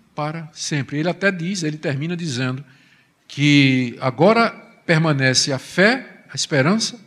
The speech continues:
e o amor, mas o maior desses três é o amor. Por quê? É porque quando o Senhor Jesus vier, ele que é o perfeito, né? Quando ele vier,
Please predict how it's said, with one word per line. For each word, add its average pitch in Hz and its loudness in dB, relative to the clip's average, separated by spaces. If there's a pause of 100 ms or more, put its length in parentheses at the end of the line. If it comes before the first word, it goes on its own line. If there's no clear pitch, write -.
e 165 -10
o 196 -2
amor, 123 -2 (280)
mas 151 0
o 160 0
maior 165 2
desses 175 -6
três 151 -4
é 143 -4 (520)
o 135 -4
amor. 107 -8
Por 311 0
quê? 110 -6 (560)
É 156 -2
porque 170 -4 (200)
quando 151 0 (180)
o 139 -10
Senhor 156 -2
Jesus 135 0
vier, 147 -2 (140)
ele 147 -2
que 147 -6
é 131 0
o 120 -2
perfeito, 147 -2
né? 196 -6 (340)
Quando 208 0
ele 143 2
vier, 139 0